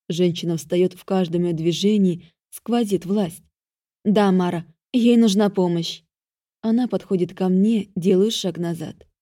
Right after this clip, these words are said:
"Не бойся меня, дитя. Я не обижу". Она берет мои руки в свои. Метку начинает жечь так сильно,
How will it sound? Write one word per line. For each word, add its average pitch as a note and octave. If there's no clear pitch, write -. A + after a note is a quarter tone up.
"Не G#3+
бойся F#3+
меня, F#3
дитя. F3
Я F#3+
не A#3+
обижу". E3
Она F#3
берет F3+
мои E3+
руки E3
в C#3+
свои. E3+
Метку C4+
начинает G3+
жечь G3
так F#3
сильно, G3